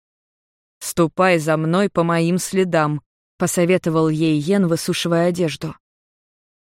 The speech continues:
Майми лишь повиновалась, потому что другого выхода не видела.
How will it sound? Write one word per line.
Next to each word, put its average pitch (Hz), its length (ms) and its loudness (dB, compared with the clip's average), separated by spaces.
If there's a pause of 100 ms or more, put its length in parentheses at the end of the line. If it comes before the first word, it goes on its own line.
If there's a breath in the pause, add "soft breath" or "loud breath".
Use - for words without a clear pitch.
(220)
Майми 208 360 4
лишь 185 240 0
повиновалась, 165 840 0 (220)
потому 202 300 0
что - 140 -6
другого 185 400 2
выхода 180 360 -2
не 175 140 0
видела. 165 440 -6